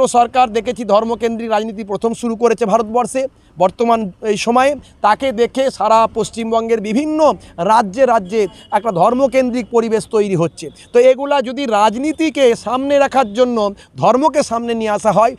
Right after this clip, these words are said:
এটা অত্যন্ত জঘন্য ব্যাপার, এটা সেনসিটিভ ব্যাপার। এই সেনসিটিভ ব্যাপার কখন ভয়ঙ্কর রূপ নিয়ে নিতে পারে বলা মুশকিল।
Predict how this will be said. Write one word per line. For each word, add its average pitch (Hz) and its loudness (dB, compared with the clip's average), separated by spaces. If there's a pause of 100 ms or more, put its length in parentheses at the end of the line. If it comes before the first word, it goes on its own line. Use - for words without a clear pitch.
(120)
এটা 208 -6
অত্যন্ত 240 -4
জঘন্য 190 -2
ব্যাপার, 233 0
এটা 202 -6
সেনসিটিভ 233 -6
ব্যাপার। 170 0 (260)
এই 220 0
সেনসিটিভ 247 -2
ব্যাপার 240 2
কখন 240 -4
ভয়ঙ্কর 254 0
রূপ 233 -6
নিয়ে 240 -4
নিতে 240 -2
পারে 220 0
বলা 196 2
মুশকিল। 196 -6